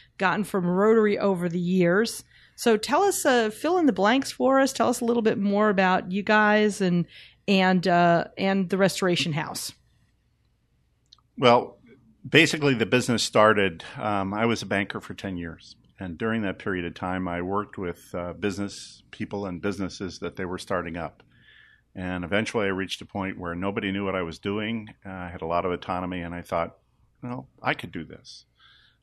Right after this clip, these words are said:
Speaker 2: And was looking around for a business that had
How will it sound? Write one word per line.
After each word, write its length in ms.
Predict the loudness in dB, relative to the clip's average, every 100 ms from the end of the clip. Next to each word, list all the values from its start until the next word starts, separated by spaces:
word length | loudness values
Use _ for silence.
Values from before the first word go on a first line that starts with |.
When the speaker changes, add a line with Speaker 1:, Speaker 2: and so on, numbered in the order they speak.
| _
Speaker 2:
And 440 | -6 -4 -4 -6 -8
was 180 | -6
looking 260 | -6 -6 -4
around 320 | -2 -2 -2
for 120 | -6
a 20 | -4
business 460 | -4 -4 -6 -6
that 300 | -2 -2 -4 _
had 280 | -8 -6